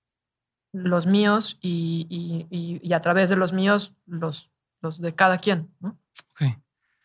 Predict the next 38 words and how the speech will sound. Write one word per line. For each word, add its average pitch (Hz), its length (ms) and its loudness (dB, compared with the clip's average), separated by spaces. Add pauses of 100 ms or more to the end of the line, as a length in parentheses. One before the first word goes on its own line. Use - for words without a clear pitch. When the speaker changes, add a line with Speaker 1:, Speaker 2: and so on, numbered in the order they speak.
(760)
Speaker 2:
A - 80 4
ver, 147 200 0 (140)
tengo 175 140 6
una 202 60 8
última 196 180 4
pregunta, 160 480 4
pero 143 220 4
con 139 100 4
esto 143 160 2
que 170 80 0
me 147 100 4
dices, 147 440 0 (440)
me 117 80 2
surge 127 240 2
la 156 100 4
duda 139 200 6
de, 120 260 4 (1300)
a 131 60 4
lo 127 60 6
mejor, 127 420 4 (680)
o - 640 -12
sea, 117 60 4
no 123 60 6
sé - 40 8
si 143 40 8
lo 151 60 8
has 131 80 4
pensado 131 320 8
o 127 40 6
no, 117 280 6
o - 160 -10
sea, 120 100 2
vale 117 160 6
que 120 60 4
me 120 100 6
digas, 113 160 2 (520)
no 117 140 -6
sé, 131 340 0